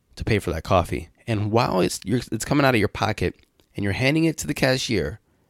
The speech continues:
it turns into a euro in flight, and you hand off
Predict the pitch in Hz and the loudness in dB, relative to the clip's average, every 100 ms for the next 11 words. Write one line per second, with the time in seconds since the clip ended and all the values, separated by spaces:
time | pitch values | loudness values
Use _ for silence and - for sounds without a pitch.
0 | _ _ - 101 - 123 113 110 104 104 | _ _ -4 -4 0 0 2 0 2 4
1 | 95 90 82 67 - - _ _ _ _ | 4 2 0 -2 -6 -10 _ _ _ _
2 | _ _ _ 113 127 127 - 90 - - | _ _ _ -2 0 -2 -4 -8 -8 -18
3 | - _ _ _ _ _ - 107 98 92 | -20 _ _ _ _ _ -8 -2 0 0
4 | - 113 113 98 95 - | 0 0 2 2 0 -6